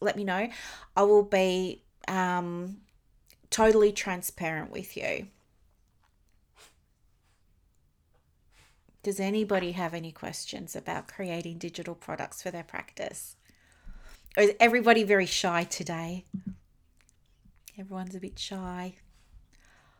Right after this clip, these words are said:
Okay. Well, maybe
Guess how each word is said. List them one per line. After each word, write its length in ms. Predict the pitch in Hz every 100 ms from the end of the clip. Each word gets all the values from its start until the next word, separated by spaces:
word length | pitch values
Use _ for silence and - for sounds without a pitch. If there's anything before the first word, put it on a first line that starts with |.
| _ - 262
Okay. 360 | 330 - - - - - - 190 - - -
Well, 360 | 208 190 349 - - _ _ _ _ _ _ _ 190 190
maybe 640 | 233 262 311 262 202 214